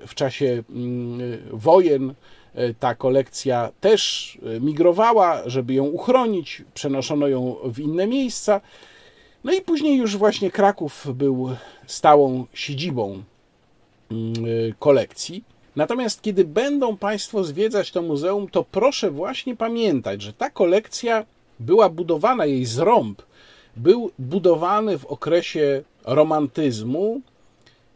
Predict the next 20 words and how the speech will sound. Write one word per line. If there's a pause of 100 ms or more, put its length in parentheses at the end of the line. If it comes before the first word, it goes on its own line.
(140)
i
był
budowany, (340)
no,
jednak
przez
amatorkę, (800)
czy
też
przez
amatorów,
można
szerzej
powiedzieć. (120)
Stąd (1120)
proszę
zwrócić
uwagę
na
opisy